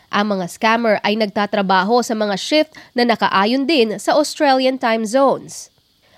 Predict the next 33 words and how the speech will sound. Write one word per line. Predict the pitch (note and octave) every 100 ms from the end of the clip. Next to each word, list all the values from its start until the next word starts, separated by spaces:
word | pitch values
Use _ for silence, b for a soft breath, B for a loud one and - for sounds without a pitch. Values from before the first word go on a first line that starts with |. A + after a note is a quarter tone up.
| b
Ayon | - A#3 B3 A#3+
kay | A3+ A3+
A | A3+ A3+
F | -
P | A#3
Assistant | G#3 A#3+ - A3 G3+
Commissioner | A3+ A3 A#3 G#3+ G3+
David | G#3+ A3 A3 G3+
McLean, | F3+ - C4+ D4 C4+ B B B
ang | B3+ C4+
pagsalakay | C#4+ B3 C4+ C#4 C#4 C#4
na | C#4
ito | B3 D4 C#4
ay | B3
isang | B3+ C4 C4+
mahalagang | B3 B3 B3 A#3+ A#3+
tagumpay | B3 A3+ A3+ B3 G#3
ng | G3 G3
Operation | A3 A3+ G#3 G3+ A#3+ A#3
Firestorm | B3 A3+ A3+ - G3+ - - B B A#3
na |
unang | A#3 B3+ B3 A#3
nagbigay | A3 F#3+ F#3+ G3+
daan | F3 G3 G#3+ G3+
sa |
pag-access | A3 F#3+ - G3+ B3 - A#3+ -
ng |
mga | A3 G#3 G#3
investigador | G3 G3 A3+ B3 C4 C#4 C4 - B
sa | - E4+
isang | E4 D#4+ - -
scam | - F4+ A3 F3+
compound. | - A3 A3+ C4+ G3+ C#3+ C#3